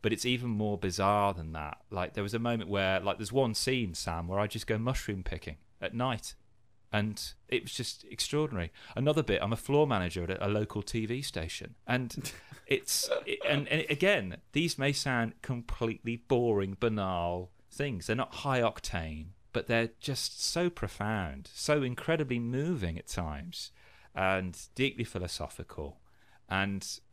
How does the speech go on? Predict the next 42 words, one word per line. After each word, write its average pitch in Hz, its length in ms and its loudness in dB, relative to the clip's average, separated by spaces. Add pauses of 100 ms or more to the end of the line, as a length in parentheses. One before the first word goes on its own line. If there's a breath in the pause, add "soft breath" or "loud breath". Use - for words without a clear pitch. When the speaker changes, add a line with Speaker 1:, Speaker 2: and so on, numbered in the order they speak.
Speaker 1:
just - 720 0 (160)
what 104 180 4
I 107 140 6
need 117 260 -2
right 92 220 2
now. 95 380 0 (140)
And 95 240 0
it 98 120 -4
sends 156 400 2
me 101 80 -2
to 98 100 -8
sleep 120 400 -2
at - 80 -10
night - 560 -6 (380 soft breath)
with - 80 -18
just - 180 -2
this - 180 -4
wonderful 101 460 0
feeling. 107 440 -4 (320)
And 101 340 -2
Speaker 2:
Mm. - 100 -2
Speaker 1:
I 113 60 6
wake 113 340 2
up - 160 2
the 92 60 -4
next - 340 -4
day, 90 300 -2
and 82 100 -4
I've 117 120 -2
had - 200 -4
some, 101 240 -4
some - 180 -4
incredible 104 520 -4
dreams 95 460 -2
as 82 100 -14
a - 40 -20
consequence 104 560 -6
of - 80 -14
playing 85 320 -4
this 82 160 -8
game. 95 420 -4 (460 loud breath)
And 107 400 -2